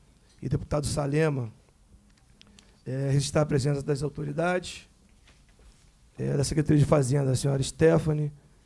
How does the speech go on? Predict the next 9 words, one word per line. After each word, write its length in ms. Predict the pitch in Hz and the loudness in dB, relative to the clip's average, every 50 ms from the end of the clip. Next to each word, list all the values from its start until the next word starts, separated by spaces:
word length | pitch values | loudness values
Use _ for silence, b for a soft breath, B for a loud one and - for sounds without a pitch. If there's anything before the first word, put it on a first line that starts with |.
| b b b b b b b - | b b b b b b b -8
é, 520 | - 139 135 135 135 135 135 139 139 139 - | -4 -2 0 0 0 0 0 -2 -2 -4 -4
Lilian, 560 | 135 139 170 180 180 170 170 165 170 165 160 147 - - - - _ _ _ - | -2 0 2 2 2 2 2 0 0 -4 -6 -8 -12 -16 -20 -20 _ _ _ -12
a 60 | - | -8
senhora 180 | - 139 151 | -4 0 0
Vanessa, 720 | 131 127 135 135 143 151 165 170 151 - - 165 165 160 - b b b b b b b - | 2 2 2 2 2 4 4 2 2 0 -4 -6 -8 -8 -10 b b b b b b b -8
assuntos 500 | - 123 117 - - - 160 - 156 147 | -6 -4 -4 -4 -4 -4 -4 0 0 2
jurídicos, 640 | 131 147 151 147 160 156 143 - - - - - - _ - - - - _ - | 2 2 2 2 2 0 -2 -4 -8 -16 -18 -20 -20 _ -20 -20 -20 -20 _ -8
senhor 220 | - - 135 123 | -2 0 0 0
Pedro, 520 | - - 165 170 175 175 175 165 165 165 | 2 4 4 6 6 6 4 2 0 -2